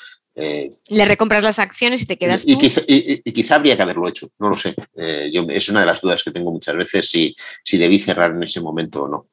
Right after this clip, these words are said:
Speaker 2: Sí, porque tú
Speaker 1: Asum-,
Speaker 2: dices que
Speaker 1: asum-, as-,
Speaker 2: una de las
Speaker 1: asumí-,
Speaker 2: cosas que has aprendido ahora es que a retirarse uno antes de tiempo, o sea, a
Speaker 1: Sí.
Speaker 2: retirarse antes, a saber, a
Speaker 1: Yo,
Speaker 2: saber
Speaker 1: a
Speaker 2: parar
Speaker 1: ver,
Speaker 2: antes.
Speaker 1: yo, yo,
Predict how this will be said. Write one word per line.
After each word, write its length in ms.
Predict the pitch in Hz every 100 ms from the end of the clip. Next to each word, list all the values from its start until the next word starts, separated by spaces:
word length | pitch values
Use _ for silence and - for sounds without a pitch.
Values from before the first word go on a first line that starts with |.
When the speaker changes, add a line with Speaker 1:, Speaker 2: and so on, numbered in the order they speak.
| -
Speaker 2:
Sí, 180 | - 240
porque 220 | 214 214
tú 120 | 214
Speaker 1:
Asum-, 40 | 220
Speaker 2:
dices 400 | 226 247 233 -
que 320 | 226 220 220
Speaker 1:
asum-, 320 | 220 220 -
as-, 160 | 240 226
Speaker 2:
una 120 | 240
de 40 | 247
las 80 | 247
Speaker 1:
asumí-, 180 | 131
Speaker 2:
cosas 140 | 277 311
que 60 | 233
has 80 |
aprendido 480 | 240 240 233 233 233
ahora 420 | 233 240 262 254
es 140 | 254 -
que 400 | - 220 190 - _ - _ _
a 120 | 220 214
retirarse 540 | 202 226 226 220 240
uno 120 | 226
antes 280 | 214 214 202
de 100 | 196
tiempo, 320 | - 196 196
o 60 | 220
sea, 180 | 214 202
a 20 |
Speaker 1:
Sí. 60 | 208
Speaker 2:
retirarse 400 | - 233 - 202
antes, 560 | 170 165 165 165 - -
a 100 | 208
saber, 360 | - 196 220 226
a 60 |
Speaker 1:
Yo, 60 | -
Speaker 2:
saber 320 | 202 196 220
Speaker 1:
a 40 | 214
Speaker 2:
parar 240 | 196 185
Speaker 1:
ver, 80 | 170
Speaker 2:
antes. 420 | 165 165 160 170
Speaker 1:
yo, 160 | 131 131
yo, 380 | - 139 -